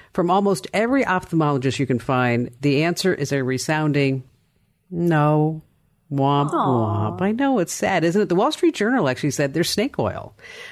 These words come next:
Speaker 1: But if you're asking, "Well, I like the blue light blocking glasses, and will the blue light blocking glasses make me look cool?"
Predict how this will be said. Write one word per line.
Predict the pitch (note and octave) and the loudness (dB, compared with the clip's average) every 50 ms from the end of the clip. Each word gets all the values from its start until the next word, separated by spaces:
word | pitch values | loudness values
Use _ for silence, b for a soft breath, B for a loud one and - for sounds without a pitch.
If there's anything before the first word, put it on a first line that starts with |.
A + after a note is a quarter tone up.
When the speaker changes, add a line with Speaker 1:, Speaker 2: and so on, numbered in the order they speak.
| B B | B B
Speaker 1:
But | F3 F3+ F3 F3 | 0 2 2 2
if | C#3+ | 2
you're | F3 F3 F#3+ | 2 2 2
asking, | G#3+ A#3 - - G#3 F3 | 2 0 0 0 2 2
"Well, | E3 D#3 D3+ D#3 | 2 2 2 2
I | D#3 D3+ | 2 0
like | D#3 E3+ A3 C4+ E4+ F#4 F#4 - | 0 0 2 2 2 2 0 0
the | - F#3+ | -4 -2
blue | D#3 D#3 D3 D#3 D3+ | 0 2 4 4 4
light | D3 C#3+ C#3+ C#3 | 4 4 2 2
blocking | - B2+ A#2+ A#2+ - C3+ B2+ | 2 0 0 2 2 0 0
glasses, | A2+ A2 F#2 - - - C3+ C3+ - | 2 0 -2 -2 -6 -8 -8 -2 2
and | F3+ F3+ F3+ F3 | 2 4 4 4
will | F#3 G#3+ A#3+ C#4 D#4 E4+ F4 F4 E4 | 4 2 4 4 4 4 4 2 2
the | D#4 B3+ | 0 -2
blue | G3+ F#3 G3 G3+ G#3 | 0 2 2 2 4
light | F#3+ F#3 F3 F3 E3+ - - B B B B B B | 2 2 2 2 0 0 -4 B B B B B B
blocking | - D#3 D3+ D3+ D3 - E3 D3+ D3 C#3+ | 0 0 2 2 0 0 0 2 2 2
glasses | C3 B2+ B2 A#2+ A#2+ A#2+ C#3+ C#3 - - | 2 2 0 0 0 0 -2 -4 -2 0
make | B2+ B2 A#2+ - | 0 0 0 0
me | C3 A#2+ | 0 0
look | A2+ G#2+ G2 G#2 | 0 -2 -4 -8
cool?" | - - - B3 B3 F3 B2+ F#2 F2+ - D#3 | -10 -4 0 2 2 2 2 0 -6 -12 -14